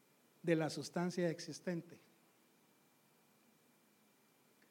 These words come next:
Entonces, esa palabra muladar, mis estimados hermanos, fue que donde el Señor nos sacó a nosotros, quiere decir montón de desperdicio,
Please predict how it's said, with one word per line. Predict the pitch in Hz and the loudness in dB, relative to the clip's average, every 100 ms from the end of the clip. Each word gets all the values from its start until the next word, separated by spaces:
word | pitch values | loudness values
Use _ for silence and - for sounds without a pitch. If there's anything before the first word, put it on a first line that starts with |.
| - - - | -20 -4 0
Entonces, | 196 339 - 320 | 6 6 8 6
esa | 311 311 302 | 4 2 4
palabra | 240 180 185 208 233 | 6 6 2 2 4
muladar, | 214 175 151 139 143 175 | 4 4 4 2 0 0
mis | 180 165 | 0 -2
estimados | 151 160 135 147 170 170 | -2 2 2 2 0 0
hermanos, | 143 143 160 165 | 0 0 0 0
fue | - 156 | 0 2
que | 165 | 6
donde | 170 147 139 | 6 4 0
el | 135 | -2
Señor | 139 135 151 | 0 0 0
nos | 180 - | -2 -6
sacó | - 160 | -4 2
a | |
nosotros, | 165 160 151 147 151 - - - - - - - - - - | 2 2 -2 -2 -8 -10 -18 -20 -20 -20 -20 -20 -20 -20 -16
quiere | - 190 190 175 | 4 6 8 6
decir | 151 143 - 190 190 | 4 2 8 10 10
montón | 180 165 156 135 131 127 - - 202 214 208 | 10 8 6 4 0 -2 -4 6 8 10 10
de | 196 170 | 6 4
desperdicio, | 156 139 - 196 269 - 202 - - | -2 -8 -8 -6 -6 0 0 0 -10